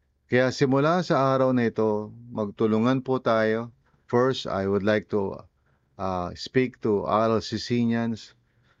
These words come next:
Sa lahat po ng pagkakataon when we come together o kaya in our small groups or even as we relate with people out there, maging accepting tayo, maging welcoming tayo. Huwag tayong magre-reject ng mga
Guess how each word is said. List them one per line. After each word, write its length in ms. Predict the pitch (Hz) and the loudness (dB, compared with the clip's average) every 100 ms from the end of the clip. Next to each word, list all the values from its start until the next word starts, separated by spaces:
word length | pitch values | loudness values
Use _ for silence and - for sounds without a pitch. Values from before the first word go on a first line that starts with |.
| _ | _
Sa 160 | - 131 | -2 0
lahat 400 | 139 151 160 - | 2 2 0 0
po 80 | |
ng 240 | 156 139 127 | 0 0 0
pagkakataon 960 | 117 120 113 123 123 - 120 123 120 | -2 -2 0 0 0 2 0 2 0
when 180 | 110 104 | 0 0
we 140 | 104 95 | -2 -4
come 320 | 131 131 131 | -2 0 0
together 800 | 131 113 123 117 120 117 117 107 | -2 0 0 0 0 0 -2 -2
o 160 | 98 | -6
kaya 640 | - 107 107 107 104 98 - | -2 0 2 2 2 0 -2
in 160 | 98 | -6
our 160 | 95 90 | -6 -6
small 480 | - 110 120 123 117 | -6 -4 -4 -4 -10
groups 480 | 113 120 120 104 110 | -10 -10 -10 -10 -2
or 180 | 113 113 | 0 0
even 320 | 165 208 175 127 - - - | 0 0 -4 -8 -16 -20 -6
as 220 | 139 - | -6 -2
we 160 | 156 | 0
relate 340 | 147 143 151 135 | 2 0 0 -2
with 160 | 135 120 | -6 -4
people 340 | 135 127 123 | -4 -4 -2
out 300 | 104 117 110 | -2 -2 -2
there, 240 | 101 87 - _ _ _ _ _ | -6 -6 -12 _ _ _ _ _
maging 320 | 131 143 160 143 | -4 0 0 0
accepting 880 | 131 - - 147 - - 147 143 | -2 -4 0 0 0 -4 -2 0
tayo, 400 | 135 127 127 123 | 0 0 0 -2
maging 400 | 120 107 110 110 | -2 -2 0 0
welcoming 640 | 110 117 117 - 113 113 107 | 2 2 0 -2 -2 -2 -2
tayo. 500 | 107 101 101 101 98 | -2 -2 -4 -6 -6
Huwag 300 | 117 127 135 | -6 -4 0
tayong 480 | 135 131 127 120 113 | 2 2 0 -2 -2
magre-reject 800 | 110 104 113 110 101 107 104 104 | -2 2 2 2 2 0 -2 -4
ng 100 | 98 | -6
mga 320 | 98 98 | -4 -4